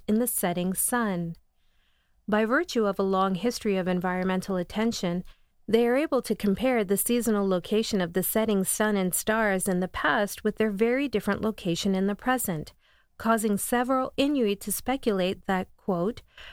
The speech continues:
"Perhaps the Earth has tilted on its axis," unquote. Western science has interpreted this Inuit perception by noting that greenhouse gases in the atmosphere would indeed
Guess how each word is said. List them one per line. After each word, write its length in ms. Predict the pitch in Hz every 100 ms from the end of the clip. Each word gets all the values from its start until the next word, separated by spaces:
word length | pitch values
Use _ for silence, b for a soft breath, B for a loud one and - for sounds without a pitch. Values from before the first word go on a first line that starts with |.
| B
"Perhaps 440 | 220 190 254 -
the 120 | 311 -
Earth 280 | 185 190
has 240 | - 240 -
tilted 580 | - 320 - 220 160 -
on 160 | 196 196
its 160 | 196 226
axis," 640 | 220 - - 147 151 - - _ _
unquote. 680 | 254 254 - 165 147 - - _ _ _ _ _ _ _
Western 560 | 190 220 254 - 311
science 400 | 302 196 180 180
has 180 | - 220
interpreted 560 | 247 - 277 269 202 175
this 240 | 190 - -
Inuit 420 | 190 185 185 -
perception 640 | 208 185 180 - 220 233
by 200 | 196 202
noting 440 | 202 214 254 208 185
that 180 | 185
greenhouse 560 | - 220 233 226 269 -
gases 480 | 190 170 175 185 -
in 220 | 214 247
the 160 | 262 247
atmosphere 680 | 165 165 170 - 180 196
would 180 | 202 208
indeed 540 | 233 233 - 254 262